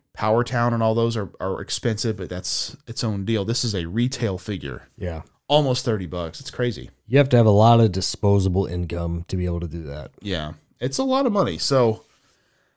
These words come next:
Speaker 1: I don't know. Like, McFarlane's doing great stuff. There's a lot of cool, a lot of cool companies out there doing cool stuff, but it's, yeah, man,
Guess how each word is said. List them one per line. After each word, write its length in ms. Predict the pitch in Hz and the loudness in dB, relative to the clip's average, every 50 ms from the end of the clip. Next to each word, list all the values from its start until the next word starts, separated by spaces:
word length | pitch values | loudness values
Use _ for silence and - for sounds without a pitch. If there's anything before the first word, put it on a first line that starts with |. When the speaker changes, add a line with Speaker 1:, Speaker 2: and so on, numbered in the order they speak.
| _ _ _ _ | _ _ _ _
Speaker 1:
I 120 | - 185 214 | 4 4 6
don't 120 | 202 160 147 | 6 4 4
know. 220 | 147 135 120 110 | 4 4 4 4
Like, 220 | 98 110 110 - | 2 2 0 0
McFarlane's 680 | 117 120 113 - - - 135 143 165 170 160 151 143 135 | -2 -4 -4 -4 0 4 6 8 8 8 6 2 0 -2
doing 300 | - - 139 139 127 120 | 0 0 2 2 2 2
great 260 | 113 120 123 131 123 | 4 4 2 2 2
stuff. 340 | - - - 123 123 123 123 | 0 0 4 4 4 4 4
There's 140 | - 175 180 | 2 -2 0
a 60 | 170 | 2
lot 160 | 120 120 127 | 4 4 4
of 80 | 123 - | 2 2
cool, 400 | - - 123 123 120 117 113 - - _ _ _ _ _ _ | 0 0 0 2 2 0 -2 -4 -12 _ _ _ _ _ _
a 60 | 110 | -2
lot 80 | 117 | -2
of 60 | 117 - | -2 -2
cool 360 | - 117 110 110 107 - - _ _ _ | -2 -2 -2 -2 -4 -6 -10 _ _ _
companies 400 | - - 127 117 113 113 110 104 | -6 -4 -2 0 0 0 0 0
out 140 | 110 104 101 | 0 0 0
there 100 | 110 101 | -2 -2
doing 240 | 95 101 95 92 - | -2 -4 -4 -4 -6
cool 220 | - - 107 92 | -8 -10 -10 -8
stuff, 400 | - - - 98 101 92 90 - | -8 -4 -2 0 0 -2 -2 -4
but 100 | 87 87 | -4 -4
it's, 340 | 90 - - - - - - - _ _ _ | -4 -4 -4 -4 -6 -6 -8 -10 _ _ _
yeah, 160 | 92 104 113 | -12 -8 -8
man, 260 | 117 87 90 95 104 | -6 -6 -6 -8 -10